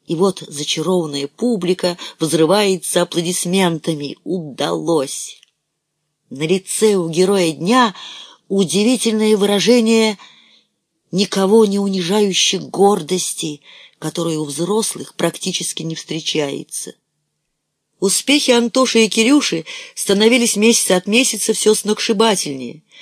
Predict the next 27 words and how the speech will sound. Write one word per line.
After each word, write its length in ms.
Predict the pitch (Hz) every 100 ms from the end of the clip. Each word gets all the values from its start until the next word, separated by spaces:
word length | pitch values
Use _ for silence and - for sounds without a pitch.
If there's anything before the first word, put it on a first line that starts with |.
| - -
но 80 | 170
теперь 240 | 175 247
ей 160 | 226 226
не 200 | 220 269
с 80 | -
кем 180 | 247 202
было 180 | 214
разделить 500 | 196 175 156 170 202
эти 220 | 160 165 170
минуты. 640 | 160 147 143 - - 170 _ _ _ _ _ _ _ _ _ _ _ _ _ -
Она 260 | 185 214
знала, 360 | 190 226 240 202
что 180 | - 196
чем 200 | - 202
насыщеннее 800 | 208 - 302 285 - 160 151 151
они 140 | 160
проведут 460 | 160 170 180 170 -
эти 160 | 165 175
последние 600 | 165 180 180 156 165 156
вечерние 480 | 170 175 151 165
часы, 460 | 165 185 - 160 147 - - -
тем 220 | - 202
легче 360 | 208 262 277 247
будет 280 | 208 196 185
их 80 | -
потом 340 | 180 196 196
уложить. 680 | - 180 170 147 139 -